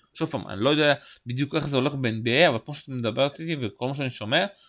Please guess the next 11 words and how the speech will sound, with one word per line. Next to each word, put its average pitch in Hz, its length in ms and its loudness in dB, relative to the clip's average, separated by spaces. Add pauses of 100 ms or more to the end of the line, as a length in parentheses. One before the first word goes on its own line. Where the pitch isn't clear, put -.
(160)
השחקנים 127 640 -2
שולטים 151 500 -6
ב-N 110 280 -2
B - 20 -6
A, 117 220 0
לא 123 160 6
השחקנים. 127 500 -2 (500)
אם 165 120 2
השחקנים 147 600 -2
לא 123 120 4
רוצים 139 320 -4